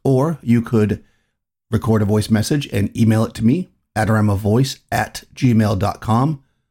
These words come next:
or that same email address can be used just to send me an email. Just let me know to read it on the air,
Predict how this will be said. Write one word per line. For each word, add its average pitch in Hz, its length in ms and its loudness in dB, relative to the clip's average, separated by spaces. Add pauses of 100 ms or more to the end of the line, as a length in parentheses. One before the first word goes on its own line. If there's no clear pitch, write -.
(260)
or 127 140 2
that 117 160 -2
same 131 240 2
email 117 320 2
address 107 260 0
can - 160 -4
be 98 80 0
used 104 280 2
just - 160 -6
to 95 80 -10
send 101 240 -2
me 113 100 4
an 107 80 0
email. - 340 -6 (120)
Just 95 180 0
let 98 140 -2
me 107 80 0
know 107 120 2
to 107 80 2
read 113 180 4
it 113 60 4
on 110 120 2
the 107 120 2
air, 135 280 0